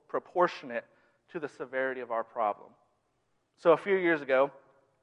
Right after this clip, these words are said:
I went hiking with some friends. And while we were out hiking, one of the guys stepped wrong and twisted his ankle pretty badly. We were something like a mile and a half into the hike and had gained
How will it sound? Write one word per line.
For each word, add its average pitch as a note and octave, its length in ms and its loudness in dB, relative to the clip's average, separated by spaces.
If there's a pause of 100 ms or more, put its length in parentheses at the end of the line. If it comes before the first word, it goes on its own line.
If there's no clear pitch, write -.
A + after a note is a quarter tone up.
(240)
I D3 80 -10
went D#3+ 140 -6
hiking C#3+ 560 -4
with D#3+ 120 -14
some C3+ 140 -8
friends. A#2 500 -2 (920)
And C3+ 80 2
while D3 160 12
we E3 80 12
were D#3 100 12
out D3+ 160 12
hiking, E3 560 2
one D#3 160 4
of E3 60 -2
the D#3+ 100 0
guys C#3 300 4
stepped - 340 0
wrong G#2+ 320 4 (160)
and - 140 -14
twisted D3 340 -10
his B2 160 -10
ankle A#2+ 240 -8
pretty C3+ 220 -10
badly. A#2 420 2 (920)
We C#3 100 -2
were D3 80 2
something D#3+ 300 -6
like D3+ 240 0
a D3+ 40 -12
mile D3+ 360 4
and D3 80 2
a C3+ 40 0
half C#3+ 480 2
into C#3+ 180 -6
the C3+ 100 2
hike C3+ 340 2
and B2 120 -4
had C3 220 -4
gained C#3 380 -4